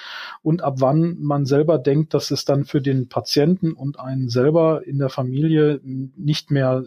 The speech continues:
sinnhaft ist, ähm, das zu verfolgen und dass man dann rechtzeitig schaut, was ist in der Umgebung an Heimen da, dass man die sich dann auch genauer anguckt. Man kann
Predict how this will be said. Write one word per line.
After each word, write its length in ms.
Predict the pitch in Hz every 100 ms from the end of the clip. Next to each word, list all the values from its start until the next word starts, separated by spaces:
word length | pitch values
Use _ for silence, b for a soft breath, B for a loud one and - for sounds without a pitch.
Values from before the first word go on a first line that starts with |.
| - - _
sinnhaft 640 | 123 127 156 156 147 -
ist, 400 | - 139 - - B B B B B B
ähm, 500 | 147 135 123 123 127
das 360 | - 123 - -
zu 180 | - 127
verfolgen 480 | 139 - 117 110 117
und 160 | 117
dass 160 | 127 -
man 140 | 127
dann 160 | 127 127
rechtzeitig 880 | 127 - - 147 139 139 135 - 190 -
schaut, 560 | - 139 127 175 -
was 220 | - 131 143
ist 140 | -
in 120 | 131
der 100 | 131
Umgebung 800 | 131 131 123 165 180 185 180 190
an 420 | - 131 127 107
Heimen 540 | 131 139 160 156 151 -
da, 440 | 147 120 120 175 214
dass 180 | 143 -
man 160 | 139 135
die 140 | 143
sich 160 | 139 -
dann 200 | 135 143
auch 220 | 131 _
genauer 440 | 123 127 123 117
anguckt. 460 | 131 190 208 202 -
Man 120 | 127
kann 260 | 143 135